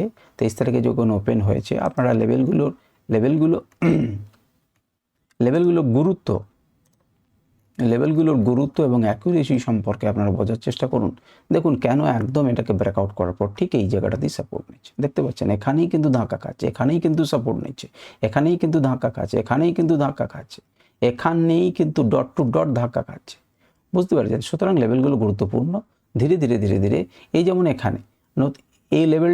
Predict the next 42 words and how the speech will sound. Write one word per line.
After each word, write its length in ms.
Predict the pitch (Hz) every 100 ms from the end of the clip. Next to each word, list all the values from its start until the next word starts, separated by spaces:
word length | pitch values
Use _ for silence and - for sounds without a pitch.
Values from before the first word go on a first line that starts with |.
| 165 - 117
আছে 160 | 123 190
ঠিকই, 260 | 180 - 120 -
কিন্তু 160 | 139 139
এর 60 | 151 -
পাশাপাশি 440 | 104 147 165 147 165
তো 40 | 135
এখানেও 260 | 120 147 175
একটা 140 | 151 147 117
ঘটনা 240 | 117 143 139
ঘটলো। 260 | 147 170 123 120
সুতরাং 320 | 127 131 131 135 - _ - -
এ 20 | 120
যখন 160 | 143 151 123
নামানোর 320 | 110 127 165 160
চেষ্টা 220 | 139 110 101
করলো, 280 | - 117 143 226 _ -
তখন 160 | 113 131
আপনাকে 240 | 131 135 131 110
দেখতে 200 | 123 -
হবে 140 | 165 135
যে 60 | 113 -
এই 60 | 135 -
ক্যান্ডেলগুলো, 560 | 104 104 147 160 113 101 - _ -
এই 60 | 120
ক্যান্ডেলগুলো 460 | 107 101 120 139 160 135
কিন্তু 140 | 139 143
একটা 100 | 131 101
হিউজ 220 | 131 151 117
বাইং। 180 | 131 127 98
সুতরাং 220 | 117 123 123
সেই 100 | 131 -
সুযোগটা 300 | 110 120 147
তাহলে 160 | 143 139
হাতছাড়া 300 | 131 - 147 160
করেনি, 280 | 156 113 - - - -
মার্কেটকে 420 | 104 - 135 - 139 -
সুযোগ 300 | 120 117 151 156
দেয়নি 240 | 160 156 147
এর 80 | 147 139
নিচে 200 | 127 123 127
নামানোর, 360 | 120 120 120 98 - - -
সেখান 200 | 104 107